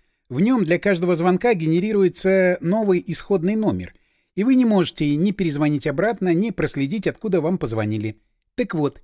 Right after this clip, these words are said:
я начала расспрашивать про всех ведущих специалистов в этой области в пятидесятые и шестидесятые годы, и мне назвали множество имён, после чего мне оставалось лишь узнать, кого теперь нет в информационных досье.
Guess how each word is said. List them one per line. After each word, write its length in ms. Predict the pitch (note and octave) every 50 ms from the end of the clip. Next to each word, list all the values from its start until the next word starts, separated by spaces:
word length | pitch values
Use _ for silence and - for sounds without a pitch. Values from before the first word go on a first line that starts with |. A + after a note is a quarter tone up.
| _ _
я 160 | - E3 F#3
начала 300 | G3+ G3 - - G#3 G#3
расспрашивать 680 | G#3 G#3+ G3 - - - A#3 A#3+ F#3+ - F3 E3+ E3 -
про 140 | - E3+ -
всех 280 | - - - F#3 - -
ведущих 420 | D#3+ D#3+ D3+ E3 D3 - D3+ C#3
специалистов 680 | - - D#3 C#3 - E3+ F#3 F#3+ G3 - - D#3 - -
в 40 | D3+
этой 220 | C#3+ - E3 E3
области 540 | G3+ B3 B3+ F#3 D3+ C3+ - - - C3 A#2
в 60 | A2
пятидесятые 800 | - - C3 C#3+ D3 D3 D3+ - - C4+ B3 G3 G3 D#3+ C3 - _ _ _ _
и 100 | - G#3
шестидесятые 840 | - - A#3 G3 - A3 G3 F#3 A#3 G3+ - G3+ D#3+ - - E3+ F3+
годы, 360 | E3 D#3+ D#3 - - F#2+ - _ _ _ _ _
и 80 | D#3+
мне 220 | E3 F#3+ A3 C4+ C#4
назвали 360 | B3+ G#3+ F3+ F#3+ F#3+ E3+ D#3+
множество 480 | D#3 F3 A3+ B3 G3 - - C#3 C3
имён, 300 | A#2 A#2 B2+ C#3+ D3 C#3 - _ _ _ _ _ _
после 260 | - D#3+ - - F3
чего 240 | - - G3 A#3+ C#4
мне 140 | B3+ A3 G3
оставалось 440 | E3+ - - G#3+ A3+ A#3 G#3+ G3+ -
лишь 200 | G#3+ G3+ - -
узнать, 520 | - A#3 G#3+ F3+ D#3+ D3+ C#3 - E3+ - -
кого 240 | - C#3+ F3+ A#3
теперь 300 | G3+ - - - E3+ D3
нет 280 | D3 G3 B3 B3 - - _
в 100 | - C3+
информационных 760 | D3+ D3+ - - D#3+ D#3 D3+ - - F#3 G#3+ B3 A3+ G3 C3
досье. 460 | A#2 A#2 A2+ - - C3 B2+ B2+ B2+